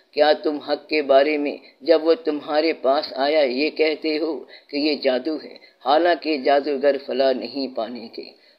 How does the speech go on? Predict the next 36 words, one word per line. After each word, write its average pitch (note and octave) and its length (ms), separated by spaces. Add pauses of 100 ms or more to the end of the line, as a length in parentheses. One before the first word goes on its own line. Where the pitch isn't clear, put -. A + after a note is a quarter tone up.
(120)
वो D3+ 120
बोले, C3+ 320 (340)
"क्या D3 200
तुम D3+ 280
हमारे D3 460
पास D3+ 360
इसलिए C#3+ 440
आए C3 200
हो - 240 (280)
कि D3+ 100
जिस D3 240
राह C#3+ 260
पर C#3 220
हम D3+ 280
अपने D3+ 360
बाप C3+ 360
दादा C#3 360
को D3 200
पाते C#3 380
रहे D#3 260
हैं, C3+ 240 (260)
उससे D3+ 300
हमको C#3+ 320
फेर C#3 360
दो D#2 240 (240)
और D3 140
इस C#3+ 200
मुल्क D#3 360
में C3+ 220 (240)
तुम F3+ 140
दोनों D#3+ 400
ही D3+ 140
की F3+ 180
सरदारी D#3 480
हो D#3+ 160
जाए? D#3 340